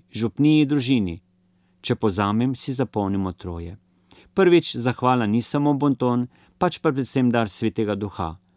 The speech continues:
Saj vemo, kako težko se zahvalimo že staršem, kaj šele dobremu Bogu. Sveti Duh pri tem stoprocentno pomaga. Drugič, pri Sveti maši Sveti Duh ne posveti samo darove,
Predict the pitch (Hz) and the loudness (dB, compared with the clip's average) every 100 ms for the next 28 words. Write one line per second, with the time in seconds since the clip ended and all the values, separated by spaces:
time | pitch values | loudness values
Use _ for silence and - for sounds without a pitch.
0 | _ _ - 180 151 151 143 127 - 120 | _ _ -2 2 4 4 4 2 0 -2
1 | 120 - 101 - 160 - 131 123 - 117 | -2 -4 -8 -6 -4 -2 -2 -4 0 2
2 | 117 107 92 90 - 139 - 101 92 _ | 2 0 -4 -8 -4 -4 -4 -8 -10 _
3 | _ - 190 160 170 147 147 143 147 147 | _ -6 -4 -2 -2 2 2 2 2 2
4 | 135 117 90 87 - _ _ _ - - | 2 2 0 -8 -12 _ _ _ -12 0
5 | 110 143 123 131 - 120 - 107 98 - | 0 2 0 0 0 -4 -4 -4 -6 -10
6 | - 123 104 95 95 90 - 87 - 87 | -4 -2 -2 -4 -6 -8 -8 -10 -10 -12
7 | 85 87 90 - _ _ _ _ _ _ | -12 -14 -18 -20 _ _ _ _ _ _
8 | 110 120 127 160 - - 131 - 143 143 | 2 4 6 4 2 -4 -4 0 2 4
9 | 120 104 101 - 135 - 139 131 113 127 | 2 2 0 -2 -4 0 0 2 2 0
10 | - 143 151 160 - 139 147 - 139 135 | 0 -2 0 -2 -2 0 0 0 0 2
11 | 131 151 139 95 | 2 4 2 0